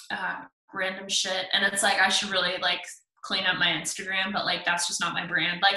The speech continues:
I look at your Instagram and I look at some of these other bloggers in Kansas City. I'm like, "This is so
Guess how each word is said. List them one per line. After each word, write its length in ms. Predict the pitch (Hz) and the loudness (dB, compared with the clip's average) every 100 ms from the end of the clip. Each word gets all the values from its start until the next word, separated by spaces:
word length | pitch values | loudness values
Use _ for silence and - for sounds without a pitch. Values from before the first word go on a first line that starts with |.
| - | 4
I 140 | 202 240 | 4 4
look 180 | 240 302 | 2 0
at 140 | - | -4
your 140 | 175 | -2
Instagram 580 | 165 - - - 214 214 214 | -2 -2 -4 -6 -4 -4 -4
and 100 | - | -2
I 160 | 185 196 | -2 -2
look 120 | 190 | -8
at 60 | - | -10
some 120 | 185 | -10
of 60 | |
these 180 | 185 190 170 | -8 -6 -6
other 300 | 165 170 - - | -4 -8 -10 -6
bloggers 380 | 170 160 180 175 | -2 -2 -2 -6
in 80 | 170 | -6
Kansas 360 | 170 175 - | -8 -8 -10
City. 200 | 226 226 | -12 -12
I'm 80 | 233 | -12
like, 100 | 254 262 - - | -14 -16 -20 -16
"This 80 | - | -14
is 100 | - | -12
so 260 | - - | -12 -12